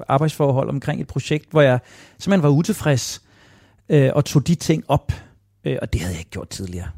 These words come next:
Så havde jeg, så havde jeg puttet det hele ned i maven, og blevet frustreret og irriteret, og så havde jeg været happy, happy, øh, udadtil. Og, og, øh, og, og,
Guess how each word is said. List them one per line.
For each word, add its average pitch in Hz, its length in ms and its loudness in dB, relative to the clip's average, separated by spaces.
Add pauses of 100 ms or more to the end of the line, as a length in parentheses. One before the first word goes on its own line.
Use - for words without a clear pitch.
(200)
Så - 140 2
havde 165 140 8
jeg, 139 180 6
så 175 100 4
havde 165 80 6
jeg - 40 -8
puttet 143 220 4
det 143 80 6
hele 190 180 4
ned 147 120 0
i 117 40 -2
maven, 180 440 2 (400)
og 143 120 0
blevet 123 240 2
frustreret 170 480 -2
og 139 80 -2
irriteret, 226 500 -2 (480)
og 170 100 4
så 170 120 4
havde 160 240 6
jeg 139 120 4
været 127 200 4
happy, 139 280 4
happy, 127 360 2 (340)
øh, 120 500 2
udadtil. 113 580 -2 (540)
Og, 147 260 4
og, 127 320 4
øh, 120 180 0 (100)
og, 156 220 0
og, 151 200 0